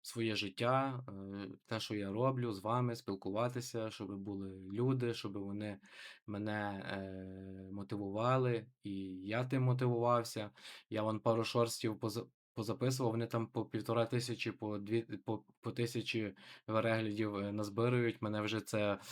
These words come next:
мандраж кидає. Е, мене вже ейфорія від цього. І в мене отаких емоцій, е, щирих, е, як від отих от,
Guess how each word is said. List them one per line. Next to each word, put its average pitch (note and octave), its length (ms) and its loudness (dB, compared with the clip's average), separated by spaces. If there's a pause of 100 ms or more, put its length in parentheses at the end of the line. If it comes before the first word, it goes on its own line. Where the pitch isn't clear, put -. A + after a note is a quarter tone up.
(140)
мандраж A2 440 2
кидає. A#2 540 2 (440)
Е, F#2+ 760 -2
мене G#2 260 -2
вже G2+ 180 -2
ейфорія A2+ 540 2
від A#2 160 -2
цього. G#2+ 300 0
І F#2 140 -2
в - 20 0
мене A2+ 260 0
отаких A#2 480 -2
емоцій, D3+ 680 -2
е, G#2 100 -2
щирих, G2+ 520 -2
е, F#2+ 380 0
як G2+ 240 -4
від G#2 140 -6
отих G#2 280 -6
от, G#2 160 -2